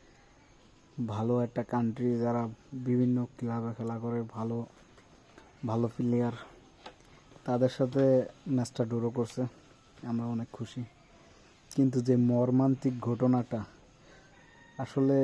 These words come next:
বিষয়টা আপনারা খেলা দেখছেন কি না আমি জানি না। সকাল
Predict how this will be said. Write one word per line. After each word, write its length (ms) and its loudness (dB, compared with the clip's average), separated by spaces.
বিষয়টা 460 0
আপনারা 280 -8
খেলা 240 2
দেখছেন 360 0
কি 120 0
না 120 2
আমি 120 4
জানি 320 -2
না। 60 -2
সকাল 320 2